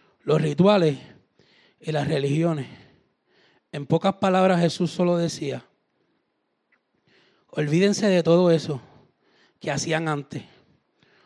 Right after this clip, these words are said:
Olviden a aquellos que decían ser dioses, porque yo soy el camino, la verdad y la vida exclusiva que los llevará al Padre".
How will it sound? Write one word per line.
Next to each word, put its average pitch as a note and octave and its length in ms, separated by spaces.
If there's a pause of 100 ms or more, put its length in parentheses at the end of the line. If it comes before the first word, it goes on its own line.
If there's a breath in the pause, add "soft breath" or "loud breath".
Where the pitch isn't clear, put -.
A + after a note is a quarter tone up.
(320 soft breath)
Olviden F#3+ 720
a F3+ 140
aquellos G#3+ 320
que A3+ 160
decían G#3+ 420
ser G3+ 220
dioses, G#3 560 (360 soft breath)
porque D#3+ 360
yo F#3+ 120
soy A3 200
el G#3+ 180
camino, D#3+ 580 (760)
la D#3 180
verdad D3 480 (540 soft breath)
y E3+ 100
la D#3+ 160
vida F3+ 240
exclusiva G#3 800 (400 soft breath)
que D#3 100
los D#3 140
llevará D3 360
al D3+ 120
Padre". C3 420